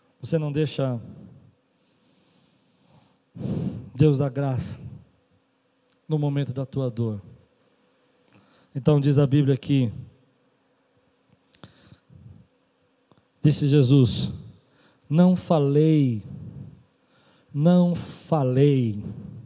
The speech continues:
eu já não disse que se você cresce, veria a glória de Deus?" Quantos podem dizer glória a Deus por isso, querido?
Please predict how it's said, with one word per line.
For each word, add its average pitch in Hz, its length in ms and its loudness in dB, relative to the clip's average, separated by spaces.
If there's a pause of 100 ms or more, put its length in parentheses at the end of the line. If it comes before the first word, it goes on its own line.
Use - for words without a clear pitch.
(840)
eu 151 120 2
já 165 140 4
não 147 220 0
disse 131 640 2 (920)
que 147 120 -4
se 175 160 0
você 156 360 2
cresce, 139 720 0 (640)
veria 139 320 2
a - 20 -2
glória 123 300 0
de 110 120 -6
Deus?" 120 420 -6 (1400)
Quantos 165 240 -2
podem 143 220 -2
dizer 127 160 -2
glória 123 240 -2
a 120 40 -4
Deus 113 220 -4
por 117 180 -6
isso, 107 180 -8
querido? 107 260 -8